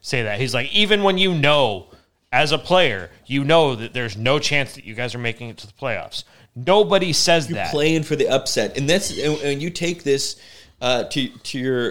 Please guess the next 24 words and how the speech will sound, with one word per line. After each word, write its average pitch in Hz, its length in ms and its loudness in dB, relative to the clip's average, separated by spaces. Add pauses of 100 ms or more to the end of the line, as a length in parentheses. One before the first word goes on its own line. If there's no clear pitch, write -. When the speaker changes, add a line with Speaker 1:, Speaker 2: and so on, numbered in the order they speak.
(120)
Speaker 2:
to - 140 -10
your 131 140 -4
own 131 240 0
leagues 117 400 -2
yourself. 110 580 -2 (280)
Nobody, 131 720 0 (300)
nobody 127 460 2
quits. - 480 -10
You 120 120 -4
have 139 300 0
to 143 80 -4
play 131 300 -2
through. 113 380 -2
Speaker 1:
Look 226 140 -2
Speaker 2:
You - 40 -4
Speaker 1:
at 247 60 -6
the 254 80 -2
Falcons 233 440 2
last 185 300 4
year. 98 180 -4 (220)
Knocked 151 260 0
off 156 200 2
the 123 100 -8
Saints, 190 640 0